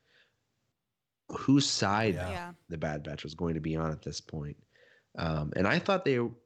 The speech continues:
Speaker 1: know, everything I had heard and seen up until now, they hadn't answered that question. They, so I thought maybe it was going to be part of the show that you would find out,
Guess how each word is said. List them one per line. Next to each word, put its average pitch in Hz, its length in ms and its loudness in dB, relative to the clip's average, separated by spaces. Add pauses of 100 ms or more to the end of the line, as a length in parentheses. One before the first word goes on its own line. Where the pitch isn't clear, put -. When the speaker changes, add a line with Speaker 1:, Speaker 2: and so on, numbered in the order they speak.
(120)
Speaker 1:
know, 90 400 -6
everything 120 680 0
I 104 80 0
had 92 140 -2
heard 107 420 0
and 95 120 -8
seen 98 460 -6
up - 180 -4
until 98 320 -2
now, 85 540 0 (280)
they 92 100 2
hadn't 127 240 2
answered 117 280 -2
that 82 180 -8
question. 82 540 -8
They, - 160 -10 (720)
so 95 480 2
I 117 140 0
thought 127 180 -2
maybe 107 200 2
it 98 40 2
was 92 140 -2
going 110 240 0
to 107 60 -4
be 104 100 0
part 95 280 -4
of 85 60 -6
the 87 60 -6
show 92 320 -6
that 87 120 -4
you 90 100 -4
would 82 120 -4
find 92 340 0
out, 87 340 0